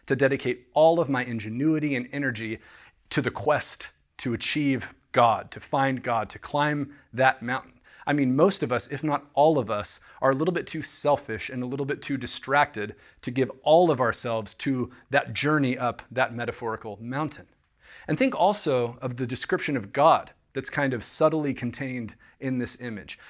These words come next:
I mean, it pictures a God who sits with cross-armed indifference atop a mountain, looking way down at ant-like humanity on the ground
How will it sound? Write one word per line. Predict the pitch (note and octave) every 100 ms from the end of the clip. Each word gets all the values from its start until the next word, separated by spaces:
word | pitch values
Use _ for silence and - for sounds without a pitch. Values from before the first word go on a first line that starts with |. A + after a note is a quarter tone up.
| -
I | C#3
mean, | D3+ F3
it | G#3 -
pictures | F#3 - G#3 E3+
a |
God | C3+ B2+ A2 G#2+ A2+ - _ -
who | B2+
sits | - E3+ F3+ -
with | B2 G#2 - _ -
cross-armed | - C#3+ F3 - F3 E3 D#3 D3
indifference | E3 C3+ A#2+ - C#3 C3 A2+ A2 - - _
atop | B2+ - D#3 D3+
a | C3
mountain, | B2 B2+ C#3+ E3 G#2+ G2 G#2 _ - -
looking | D3+ D#3+ E3 F3
way | F#3 G3+ F#3
down | D3 D3+ D3 C#3
at | B2 A#2+ - C3+
ant-like | D3+ D#3 C3+ C3+ C3+
humanity | - - B2+ A#2 B2 B2 A2+ G#2+ G#2
on | C3 A#2+
the | A2+
ground | A#2 A#2 F#2+ -